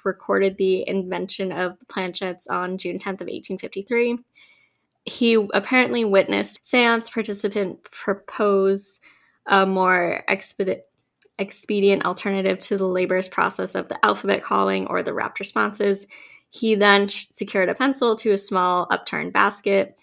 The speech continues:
which was allowing multiple participants to cooperatively write out messages from at-, the attending spirits. This idea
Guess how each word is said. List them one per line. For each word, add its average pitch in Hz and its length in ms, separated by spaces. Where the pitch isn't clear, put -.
which 202 280
was 190 220
allowing 180 560
multiple 175 480
participants 185 720
to 196 100
cooperatively 180 520
write 170 180
out 170 160
messages 170 500
from 175 180
at-, 170 140
the 180 100
attending 175 340
spirits. 269 540
This 240 240
idea 196 720